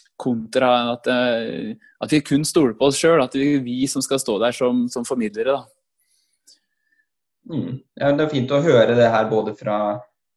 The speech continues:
Speaker 2: lærerutdanningen og fra praksis, da, for jeg har jo et inntrykk av at eksamen eh, dokumentasjon, det her styrer mye av undervisningen, da, og det kan gjøre at lærerne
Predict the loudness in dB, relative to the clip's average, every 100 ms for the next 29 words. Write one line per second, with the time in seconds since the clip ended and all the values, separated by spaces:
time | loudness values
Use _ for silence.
0 | _ 0 2 2 0 0 0 2 2 2
1 | 0 -2 -6 -6 -8 -4 -4 -2 -2 0
2 | -2 -4 _ _ _ _ _ _ -4 0
3 | 0 -2 -2 -2 0 -2 -6 -2 0 4
4 | 2 2 -6 -12 -8 -2 2 2 0 -2
5 | -2 -2 -6 _ _ _ _ _ -4 -2
6 | -2 -4 -6 -2 -2 -2 -6 -6 -6 -4
7 | -4 -2 -4 -4 -6 -4 -2 0 2 2
8 | 0 0 2 2 0 0 -4 -8 -8 -4
9 | -2 0 -2 -2 -2 0 0 0 0 0
10 | 0 -2